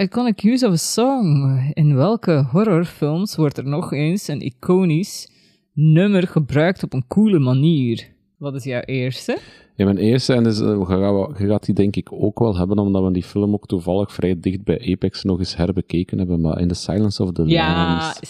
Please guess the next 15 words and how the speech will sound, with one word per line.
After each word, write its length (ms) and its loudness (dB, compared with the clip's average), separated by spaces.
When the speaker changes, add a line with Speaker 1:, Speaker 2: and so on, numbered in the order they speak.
Speaker 1:
same 400 4
zies. 400 6
Speaker 2:
Ja. 420 2
Speaker 1:
Ja, 320 -2
ja. 220 -4
Speaker 2:
Goodbye 340 2
Horses, 520 2
eh, 240 2
ik 140 -2
vind 280 2
dat 340 2
misschien 400 2
zelf 240 2
het, 120 0
het, 160 0